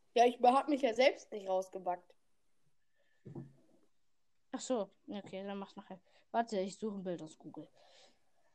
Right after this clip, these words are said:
Speaker 2: <sighs> Ähm. Kaktus auf. Ähm,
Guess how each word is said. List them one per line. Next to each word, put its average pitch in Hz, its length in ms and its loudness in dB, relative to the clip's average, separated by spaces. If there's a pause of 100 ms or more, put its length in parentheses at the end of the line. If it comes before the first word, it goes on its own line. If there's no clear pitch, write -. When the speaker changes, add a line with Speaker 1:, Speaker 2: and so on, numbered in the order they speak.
(340)
Speaker 2:
<sighs> 277 840 6
Ähm. 247 1080 2 (1160)
Kaktus - 1160 -12 (1400)
auf. 196 480 -10 (4000)
Ähm, 202 680 -6